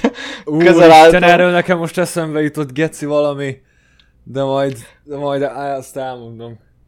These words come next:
Speaker 2: Közel álltam a, a, a monitornak a hangszórójához, és bekapcsoltam a hangrögzítőt, és úgy, ö, játszottam le az egész számot, hogy lementse. Csak nem tudtam, hogy, ö, muszáj,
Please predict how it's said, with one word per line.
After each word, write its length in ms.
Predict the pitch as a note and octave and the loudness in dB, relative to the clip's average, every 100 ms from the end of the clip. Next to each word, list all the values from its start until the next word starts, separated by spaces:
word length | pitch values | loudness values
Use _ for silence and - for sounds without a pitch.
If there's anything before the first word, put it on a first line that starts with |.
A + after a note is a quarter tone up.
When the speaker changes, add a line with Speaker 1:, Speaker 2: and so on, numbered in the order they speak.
| _ - | _ -2
Speaker 2:
Közel 320 | D#3+ E3+ C#3+ | 0 2 4
álltam 400 | C3 C3 C3 B2 | 4 2 -2 -6
a, 220 | B2 A#2+ | -4 -4
a, 280 | G2+ F#2+ - | -6 -10 -8
a 80 | B2 | -8
monitornak 800 | A#2+ B2+ C3 C3 C3 C3 B2 B2 | -4 -4 -4 -4 -4 -4 -8 -6
a 400 | A2 G#2+ A2 _ _ | -6 -6 -10 _ _
hangszórójához, 960 | - B2 A#2+ - B2+ B2 B2+ C3+ C#3+ C3+ | -8 -6 -6 -8 -8 -6 -6 -6 -8 -10
és 200 | C3 - _ _ _ | -14 -16 _ _ _
bekapcsoltam 840 | A2+ C#3+ D3 C3 - A2+ A2 G#2+ | -4 -4 -2 -4 -4 -6 -6 -8
a 20 | |
hangrögzítőt, 800 | G#2 A2+ B2 C3 B2+ B2+ B2 B2+ | -8 -8 -8 -10 -10 -12 -12 -12
és 180 | B2 - | -12 -14
úgy, 340 | - B2 F2+ F#2 | -10 -8 -10 -8
ö, 380 | G2+ F#2+ G2 F#2+ - _ _ - | -4 -2 -2 -4 -10 _ _ -8
játszottam 600 | G#2+ G2+ - G2+ - G2+ | -2 -2 -4 -16 -12 -10
le 60 | |
az 120 | F#2+ G2+ | -8 -6
egész 280 | F2 F2+ | -6 -8
számot, 420 | - - E2+ G2 G2 | -14 -12 -10 -10 -12
hogy 160 | F#2+ | -12
lementse. 560 | F#2 D#2+ E2 - G2 A#2 _ _ _ _ _ _ _ _ | -10 -12 -16 -14 -14 -14 _ _ _ _ _ _ _ _
Csak 420 | - D#3+ D#3 - _ _ _ | -4 -4 -4 -20 _ _ _
nem 260 | - C3+ B2+ | -8 -4 -2
tudtam, 500 | B2+ A#2+ - A2+ A#2+ | -4 -10 -4 -4 -4
hogy, 320 | A#2+ A2+ - A2+ | -6 -6 -6 -8
ö, 300 | A2 G#2+ G#2+ - _ _ _ _ _ _ _ _ | -6 -6 -10 -14 _ _ _ _ _ _ _ _
muszáj, 640 | A#2+ C3+ B2+ G2+ G2 G2 | -8 -6 -4 -4 -2 -4